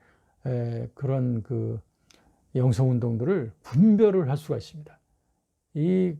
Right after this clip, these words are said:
에, 히브리서 사 장에 있는 말씀처럼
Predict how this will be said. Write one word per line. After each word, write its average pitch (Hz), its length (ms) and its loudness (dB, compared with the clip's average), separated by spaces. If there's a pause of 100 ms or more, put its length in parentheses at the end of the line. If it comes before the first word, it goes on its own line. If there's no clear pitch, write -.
(120)
에, 127 160 -6
히브리서 190 400 -2
사 143 320 2
장에 156 560 0
있는 156 220 0
말씀처럼 131 800 -4